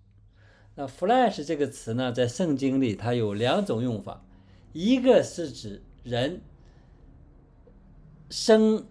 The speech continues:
呃，就是出生之后，由于亚当夏娃的犯罪，我们都是亚当的后裔，在人里面就有一个犯罪的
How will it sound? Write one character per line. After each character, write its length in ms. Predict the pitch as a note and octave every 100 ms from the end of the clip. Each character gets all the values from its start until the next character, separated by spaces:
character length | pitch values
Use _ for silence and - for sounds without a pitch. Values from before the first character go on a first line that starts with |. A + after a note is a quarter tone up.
| -
呃， 240 | - -
就 180 | D3+ D#3
是 300 | C#3 D#3 D#3 -
出 180 | A3+ A3+
生 220 | A#3+ A3+
之 140 | D#3
后， 220 | G3+ D#3 B2
由 120 | D#3
于 120 | D3+
亚 180 | A2+ G#2
当 180 | C#3 D3
夏 220 | F3+ C#3+
娃 160 | F#2
的 100 | A#2+
犯 280 | A#2+ C3 A2
罪， 260 | B2 A2+ - _
我 80 | B2+
们 140 | B2+ C#3
都 120 | F3
是 120 | D#3+
亚 200 | A#2+ F#2
当 280 | G2 C3 C#3+
的 100 | A2+
后 240 | - C#3+
裔， 220 | A2 A2 - _ _ _ - - _ _ - _
在 180 | G3+ F3
人 240 | C#3 G#3
里 100 | D#3+
面 220 | A2+ C3
就 100 | C3 C3+
有 80 |
一 60 | G#2+
个 120 | A2
犯 320 | - G3 C3+
罪 180 | A#2+ D3+
的 160 | G#2